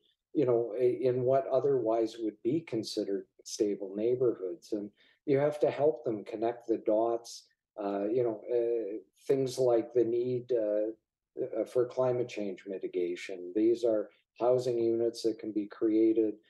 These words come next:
with much less impact on the, the environment. Uh, they need to understand that the solution is for them, that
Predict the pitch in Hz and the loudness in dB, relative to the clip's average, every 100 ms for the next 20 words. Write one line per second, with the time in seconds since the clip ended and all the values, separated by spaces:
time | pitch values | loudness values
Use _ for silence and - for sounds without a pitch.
0 | _ _ 113 110 113 113 113 110 107 117 | _ _ 0 0 0 -2 -2 -4 2 2
1 | 120 - 117 110 101 98 107 101 - 104 | 2 -4 -8 -6 -6 -6 -6 -6 -4 -4
2 | 101 98 101 104 107 - 110 107 113 127 | -4 -4 -4 -6 -8 -2 -2 0 -2 -2
3 | 135 113 87 _ _ _ _ - 107 107 | -4 -6 -10 _ _ _ _ -8 -2 0
4 | 107 110 135 139 160 156 147 147 139 - | 0 2 2 4 2 2 2 2 -2 -2
5 | 135 135 131 127 - 113 - 120 131 123 | 0 0 0 -2 -4 -6 -2 0 0 -2
6 | 117 107 - - 107 107 110 95 - _ | -4 -6 -4 -2 0 -2 -4 -6 -14 _
7 | _ _ _ 117 113 110 | _ _ _ 2 2 2